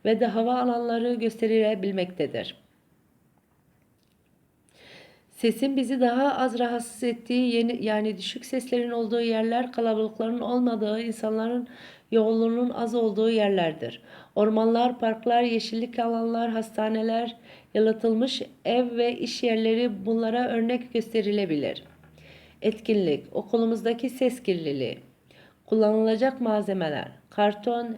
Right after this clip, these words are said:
renkli kalem. Etkinlik basamakları.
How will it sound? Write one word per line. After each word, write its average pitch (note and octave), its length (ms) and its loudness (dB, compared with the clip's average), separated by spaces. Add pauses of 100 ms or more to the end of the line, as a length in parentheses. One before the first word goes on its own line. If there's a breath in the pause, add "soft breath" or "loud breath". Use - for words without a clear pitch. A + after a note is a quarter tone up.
(100)
renkli G#3+ 380 -2
kalem. D#3 340 -2 (600 loud breath)
Etkinlik A3+ 500 -2
basamakları. D#3+ 760 -4